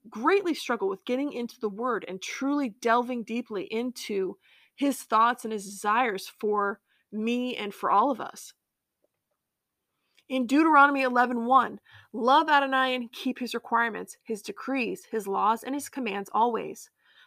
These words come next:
When you really love Adonai, you give him every bit of your life. Your submission to the lifestyle of the scriptures is the world's proof that we love him and are committed to Adonai. First John two,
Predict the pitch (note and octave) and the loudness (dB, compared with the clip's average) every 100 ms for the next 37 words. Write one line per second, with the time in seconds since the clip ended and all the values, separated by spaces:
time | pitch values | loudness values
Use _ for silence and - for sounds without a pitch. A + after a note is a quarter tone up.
0 | _ G3+ C#4 C4+ A3 G3 A#3 D4+ D4+ D4+ | _ -2 0 0 0 0 0 0 0 2
1 | D#4 - C4 C4+ C#4 C#4+ D4 B3+ A#3 G3+ | 0 2 4 4 2 0 -2 -4 -6 -2
2 | C4 C#4 C#4 B3+ A#3 A#3+ B3 B3 G#3+ G#3+ | -2 -2 -4 -2 -2 0 -2 -2 -2 -4
3 | G3 G#3 G3 G3+ F#3 G3 - - _ _ | -4 -6 -2 0 -2 -6 -14 -20 _ _
4 | _ _ _ - C4+ - C4 G#3+ B3 - | _ _ _ 0 0 2 -2 2 0 0
5 | D#4 D4 A#3 A3+ A3 A#3+ - C#4 C4+ - | -2 -4 -4 -2 0 0 0 2 2 2
6 | G#3 G#3+ - - F#4+ F#4+ G#3+ G3+ - A3+ | -4 -6 -8 -2 -2 0 -2 -2 -4 -4
7 | G#3+ G3+ G#3 A3 G#3 - - D#4+ A3 - | -2 -2 0 0 -2 -8 -4 -2 -2 -4
8 | G#3 G3+ G#3+ G3+ A3 A3 B3+ B3 - G#3+ | -6 -4 -2 0 0 0 -4 -6 -4 -4
9 | G3 - G3+ A3 A#3+ A#3 - _ - - | -4 -6 0 2 2 0 -6 _ -14 -6
10 | B3 A3+ - F#3 F#3 F#3 E3 D3 G3 _ | -2 0 0 -4 -6 -6 -8 -10 -14 _
11 | _ _ _ _ _ _ _ _ _ _ | _ _ _ _ _ _ _ _ _ _
12 | _ _ _ _ _ _ _ - C4+ D4 | _ _ _ _ _ _ _ 4 4 4
13 | - B3 A3+ A3+ - - A3+ F#3 | 0 2 2 0 -6 -2 0 0